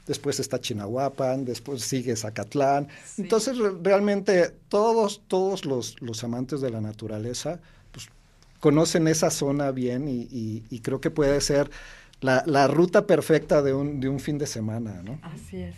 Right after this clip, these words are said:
Speaker 1: Sí.
Speaker 2: claro. Quisiera que, que, eh, invitaran, ya se nos terminó el tiempo. Les agradezco muchísimo, Daniel, César,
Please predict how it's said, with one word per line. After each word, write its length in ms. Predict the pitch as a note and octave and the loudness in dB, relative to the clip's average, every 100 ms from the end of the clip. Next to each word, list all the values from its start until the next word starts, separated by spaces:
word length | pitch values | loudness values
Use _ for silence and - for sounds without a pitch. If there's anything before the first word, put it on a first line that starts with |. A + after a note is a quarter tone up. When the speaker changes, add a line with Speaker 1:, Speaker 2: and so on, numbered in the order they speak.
| - | -14
Speaker 1:
Sí. 160 | A3+ A3 | -12 -10
Speaker 2:
claro. 420 | G3 G3 F#3+ F3 - - - _ | -8 -8 -8 -12 -16 -20 -20 _
Quisiera 420 | A#3+ A#3 B3 C#4 | -6 -4 -2 0
que, 220 | C4+ A#3 - - | -2 -4 -8 -8
que, 500 | G3 G#3 G3 F#3+ - | -4 -2 -2 -4 -4
eh, 380 | E3+ G3+ F#3 F#3 F3 - | -6 -4 -2 -4 -6 -10
invitaran, 560 | G3+ G3+ A#3 B3 C4+ - _ | -8 -6 -4 -4 -4 -8 _
ya 160 | G#3+ A#3 | -8 -8
se 100 | D4 | -8
nos 140 | C#4 | -10
terminó 320 | G#3 G#3 G3+ | -8 -6 -6
el 100 | F#3+ | -6
tiempo. 400 | F#3 G3 F#3+ G#3+ G#3+ - - _ | -6 -8 -6 -8 -10 -20 -20 _
Les 160 | A3+ | -6
agradezco 440 | A3+ A3+ A3+ A#3 B3+ | -4 -4 -6 -6 -10
muchísimo, 580 | A3+ A3+ G#3 G#3+ G#3 G#3 | -10 -10 -8 -8 -8 -10
Daniel, 360 | G3+ G3 G3+ | -10 -8 -8
César, 420 | G3 G#3 G#3 G#3+ | -10 -12 -8 -8